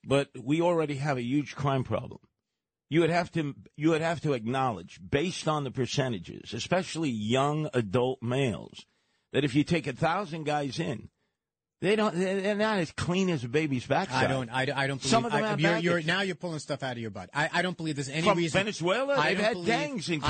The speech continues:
Speaker 1: Caracas.
Speaker 2: these are people that fled crime. They've fled those.
Speaker 1: Oh, and there wouldn't be
Speaker 2: And
Speaker 1: gangbangers and drug dealers
Speaker 2: I don't,
Speaker 1: and potential
Speaker 2: listen, I,
Speaker 1: terrorists.
Speaker 2: you know, you can, you can,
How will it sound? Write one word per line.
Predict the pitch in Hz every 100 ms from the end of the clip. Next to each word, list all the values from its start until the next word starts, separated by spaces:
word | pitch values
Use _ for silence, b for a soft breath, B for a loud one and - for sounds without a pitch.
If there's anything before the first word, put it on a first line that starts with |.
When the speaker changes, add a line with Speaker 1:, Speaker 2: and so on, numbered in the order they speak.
| 156
Speaker 1:
Caracas. | 135 107 - 147
Speaker 2:
these | 165
are | 175
people | 190 185 175
that | 151
fled | - - 143 165 165 -
crime. | 113 110 -
They've | 113 117 101 _
fled | 131 147 127
those. | 107 92 151
Speaker 1:
Oh, | 135
and | 120
there | 123
wouldn't | 127 151 143
be | 151
Speaker 2:
And | 131 151 147 139
Speaker 1:
gangbangers | 143 143 139 120
and | 123
drug | 120 135 120
dealers | 135 131 139
Speaker 2:
I | 165
don't, | 196 208
Speaker 1:
and | 202
potential | 135 202 -
Speaker 2:
listen, | 170 -
I, | -
Speaker 1:
terrorists. | - - 170
Speaker 2:
you | 180
know, | 170
you | 160 165
can, | - 165 156
you | 156 160
can, | - 165